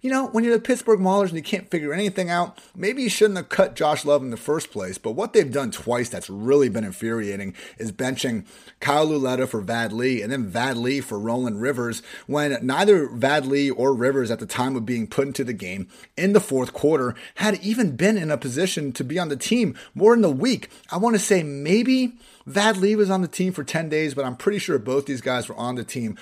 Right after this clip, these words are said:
for under a week before getting thrown to the fire. And then it's just like, who the hell knows what's gonna happen after that? You throw in just the dismal clock management at the end of that first half last week. Oh yeah, let's bench Bailey freaking Gaithers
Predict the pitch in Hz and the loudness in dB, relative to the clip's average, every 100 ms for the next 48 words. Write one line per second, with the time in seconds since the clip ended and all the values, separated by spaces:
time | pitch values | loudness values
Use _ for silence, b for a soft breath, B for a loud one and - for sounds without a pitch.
0 | B B 131 139 147 139 123 107 113 101 | B B -6 -4 0 2 2 -2 -4 -6
1 | 104 120 117 117 104 - 113 110 104 98 | -6 -4 -2 -2 -6 -6 -6 -6 -6 -10
2 | 92 151 143 143 131 - B B 143 156 | -4 0 4 4 2 -2 B B -6 -2
3 | 151 160 151 156 143 117 156 147 143 131 | -2 -2 -2 0 0 0 0 2 0 0
4 | 131 117 - 120 117 120 113 113 110 104 | -4 -4 -6 -4 -4 -4 -4 -6 -6 -6
5 | 123 120 - B B 135 160 147 131 131 | -4 -4 -6 B B -6 -2 -2 -2 -4
6 | - 117 98 143 151 143 131 - 127 123 | -4 -8 -2 0 0 0 -2 0 0 0
7 | 120 127 127 123 127 117 113 107 117 113 | -2 -2 -2 -2 -4 -4 -6 -6 -4 -4
8 | 101 - 120 110 120 113 - 117 123 143 | -6 -6 -6 -4 -4 -4 -4 -4 -4 -2
9 | 135 - B B 277 269 220 107 B B | -2 -2 B B 0 2 0 -4 B B
10 | 208 - - 208 226 - _ _ _ _ | -4 -2 0 0 0 -6 _ _ _ _
11 | _ _ _ - - 180 202 190 190 190 | _ _ _ -10 0 4 4 4 4 4
12 | 185 175 208 175 - - | 4 6 4 2 -6 -12